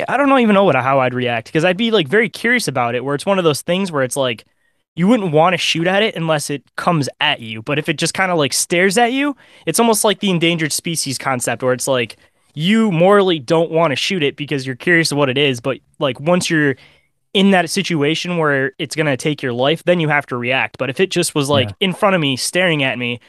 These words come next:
Speaker 1: I don't think I would pull anything out to react until it started, like, charging at me.
Speaker 2: True. Yeah,
Speaker 1: 'Cause if it
Speaker 2: very
Speaker 1: just
Speaker 2: true.
Speaker 1: ran off, I wouldn't start shooting at it or anything. 'Cause honestly, it's like,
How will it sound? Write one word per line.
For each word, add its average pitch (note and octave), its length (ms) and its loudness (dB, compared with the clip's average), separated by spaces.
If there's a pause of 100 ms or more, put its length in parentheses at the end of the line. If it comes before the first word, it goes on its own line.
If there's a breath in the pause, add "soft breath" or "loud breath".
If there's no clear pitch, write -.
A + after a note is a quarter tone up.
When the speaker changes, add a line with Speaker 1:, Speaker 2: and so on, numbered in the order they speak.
(180 soft breath)
Speaker 1:
I D3+ 60 -2
don't E3 120 2
think F3+ 180 0
I E3+ 40 4
would C#3+ 160 0
pull F3+ 260 2
anything D#3 280 -2
out D3 180 -2
to C#3+ 100 -8
react C3 460 -2
until C#3+ 300 -2
it B2 80 -4
started, B2+ 360 -2
like, A#2 360 -6
charging B2 440 -2
at F#2 180 -6
me. D#2+ 160 -20 (680)
Speaker 2:
True. F2+ 320 -2 (220)
Yeah, G#2 120 -2
Speaker 1:
'Cause D#3 100 -2
if F#3 60 2
it A3 40 2
Speaker 2:
very - 80 2
Speaker 1:
just G3 120 0
Speaker 2:
true. D#3 100 -8
Speaker 1:
ran F3 220 4
off, F3 240 2
I C#3 60 2
wouldn't C#3+ 220 0
start B2 200 -4
shooting C#3+ 300 -4
at A#2 120 -2
it A2+ 80 -6
or A#2 60 -2
anything. A#2 320 -6
'Cause C3 120 -6
honestly, C3+ 420 -2
it's A#2+ 140 -6
like, A#2 300 -4